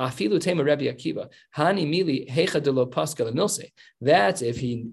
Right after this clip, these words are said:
said categorically, "B'shum Panim Va'ofen, there's a zero percent chance I'm ever gonna have a, a circumcision. No way, no how. Don't buy me. I'm not gonna do it. I refuse."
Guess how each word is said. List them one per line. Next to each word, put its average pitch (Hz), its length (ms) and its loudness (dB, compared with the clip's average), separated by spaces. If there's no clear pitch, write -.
said 120 380 0
categorically, 156 800 4
"B'shum 151 380 -2
Panim 170 280 -2
Va'ofen, 170 460 2
there's 143 160 2
a 135 80 2
zero 165 380 4
percent 160 360 0
chance 165 300 -2
I'm - 120 -4
ever 160 260 2
gonna 156 200 0
have 151 260 -2
a, 151 480 0
a 151 40 -2
circumcision. 156 800 0
No 160 180 4
way, 165 340 6
no 165 200 0
how. 160 320 0
Don't 160 260 -2
buy 160 220 2
me. 160 140 -2
I'm 151 160 2
not 170 160 0
gonna 165 160 0
do 170 120 0
it. 160 60 6
I 151 60 6
refuse." 147 640 -2